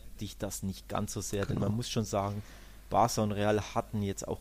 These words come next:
Speaker 1: krasse Wochen. Also im
Speaker 2: Mhm.
Speaker 1: Dreitagesrhythmus spielen ist kräftezehrend. Barca hat nur vierzehn Profispieler im Kader, das darf man nicht vergessen. Das ist wirklich <laughs> unglaublich krass. Ähm, dementsprechend,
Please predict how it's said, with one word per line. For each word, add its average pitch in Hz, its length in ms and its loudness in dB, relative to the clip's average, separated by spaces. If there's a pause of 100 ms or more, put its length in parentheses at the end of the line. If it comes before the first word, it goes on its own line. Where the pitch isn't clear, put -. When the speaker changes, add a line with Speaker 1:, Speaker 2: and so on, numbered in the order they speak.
(100)
Speaker 1:
krasse 98 460 2
Wochen. 87 300 -4
Also - 220 -4
im - 120 -6
Speaker 2:
Mhm. 98 80 -6
Speaker 1:
Dreitagesrhythmus 120 1300 4 (320)
spielen 139 680 0 (760)
ist 139 180 2
kräftezehrend. 127 640 2
Barca 104 320 6
hat 107 120 -4
nur 104 140 2
vierzehn 156 560 0
Profispieler 117 680 -2
im 90 120 0
Kader, 95 260 0
das 90 180 -4
darf 98 200 2
man 95 120 2
nicht 107 140 -2
vergessen. - 480 -2 (580)
Das 92 160 8
ist 98 140 6
wirklich 117 460 10 (200)
<laughs> - 220 -14
unglaublich 160 680 12
krass. - 320 10 (240)
Ähm, 101 520 12 (140)
dementsprechend, 107 800 12